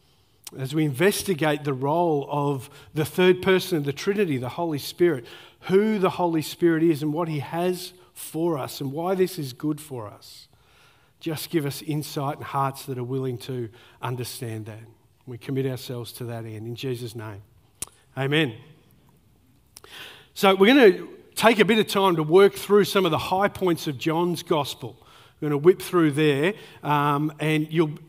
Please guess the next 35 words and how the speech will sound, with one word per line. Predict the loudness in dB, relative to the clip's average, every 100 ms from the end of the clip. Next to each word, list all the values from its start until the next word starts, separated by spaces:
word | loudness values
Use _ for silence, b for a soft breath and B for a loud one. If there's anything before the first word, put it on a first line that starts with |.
| 0
need | 4 4
to | 4
have | 4 4
your | 2
thumb | 4 4 6
in | 2
a | 0
few | 0 0
different | 0 -2 -8
spots. | -8 -4 -2 -2 -6 -16 -18 B B B
The | 2 2 4
verses | 6 6 4 4
will |
be | 6 6
up | 6
on | 0
the | -2
screen, | -4 -6 -2 -2 0
but, | 2 0 B B B
um, | -2 0 0 -2
if | -4 -2
you've | 2
got | 2
a |
Bible | 2 4 4 4
with | 2 2
you, | 2
John's | 2 0 0 -2
Gospel | -2 -2 -2 -2 -2
is | -4 -6
where | 0 0
we | 0
need | 0 -2 -4
to | -6
be. | -4 -6